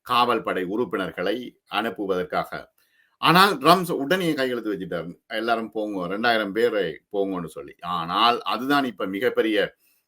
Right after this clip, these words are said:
இந்த கூட்டாட்சி தத்துவத்தை கூட உடைக்கக்கூடிய விஷயமாக இது மாறி இருப்பதாக சொல்லப்படுகிறது. ஆயிரத்தி தொள்ளாயிரத்தி அறுபத்தைந்தாம் ஆண்டு இப்படி நடந்தது. அஹ், அதுக்கு மாநில ஆளுநரின் வேண்டுகோள் இல்லாமல் தேசிய காவல் படை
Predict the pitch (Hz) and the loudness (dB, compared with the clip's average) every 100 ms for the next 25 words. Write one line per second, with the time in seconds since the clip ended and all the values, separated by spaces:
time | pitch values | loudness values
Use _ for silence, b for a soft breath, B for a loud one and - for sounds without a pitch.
0 | - 101 98 - 170 170 147 139 131 117 | -12 -6 -4 -2 -2 2 2 2 -4 -6
1 | 117 - 131 127 110 107 _ 110 120 131 | -6 -4 -2 -2 -2 -8 _ -4 -2 0
2 | 107 131 131 127 117 107 101 92 - 104 | 2 4 2 -2 -6 -2 -2 -2 -6 -6
3 | 98 92 101 104 104 90 b b b 92 | -4 -6 -6 -2 -2 -2 b b b -6
4 | 110 123 123 110 98 98 95 90 85 98 | 2 4 4 2 0 0 0 0 0 -2
5 | 92 67 - _ - 113 107 104 90 85 | -2 -4 -12 _ -10 -2 0 0 -2 -4
6 | 78 85 131 160 165 160 135 131 127 110 | -4 2 4 4 0 -2 -2 -2 -2 0
7 | 123 131 127 117 113 104 107 110 101 98 | 0 0 -2 -2 -2 0 -2 -2 -4 -4
8 | 92 90 95 98 85 90 123 - b b | -2 -2 -2 -2 -2 -2 -6 -10 b b
9 | b b - 95 95 90 85 - 110 110 | b b -8 -2 0 0 -2 0 0 0
10 | 110 - 104 107 123 147 151 147 151 - | -4 -8 -6 2 6 6 6 4 2 2
11 | 104 117 120 120 123 113 101 123 131 127 | 4 4 4 0 -2 -2 0 0 2 0
12 | 117 107 87 95 104 110 131 143 131 143 | 2 0 0 -2 -2 0 0 -2 -2 -2
13 | 143 143 131 117 104 107 104 107 101 98 | -2 -2 -2 0 -2 0 -2 -2 -2 -2